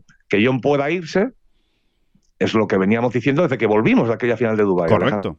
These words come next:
Speaker 1: Alejandro, que John pue-, que John pueda irse, pero a ver en qué términos, ¿no? A ver en qué términos. A ver si se iría al, al Leaf que todos conocemos, el Leaf de, de hoy en día, o si se iría a, a, a, a otro Leaf, ¿no? A,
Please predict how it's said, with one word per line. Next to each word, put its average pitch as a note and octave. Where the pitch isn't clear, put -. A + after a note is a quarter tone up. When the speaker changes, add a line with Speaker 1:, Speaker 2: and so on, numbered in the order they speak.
Speaker 1:
Alejandro, E2
que F2+
John A#2
pue-, G2
que G2
John A#2
pueda A#2+
irse, D3
pero F3+
a G2
ver C3+
en C#3
qué B2+
términos, A2
¿no? C3
A F2
ver A2
en A#2+
qué A#2
términos. B2
A F2
ver A2
si C#3
se C3+
iría B2+
al, F#2+
al F2
Leaf D3
que G2
todos B2+
conocemos, E3
el G#2+
Leaf A#2
de, G#2
de G#2+
hoy B2+
en B2+
día, F3+
o F#2+
si -
se G2
iría C3
a, F2+
a, -
a, F2
a F#2+
otro E2
Leaf, A2
¿no? A#2+
A, F2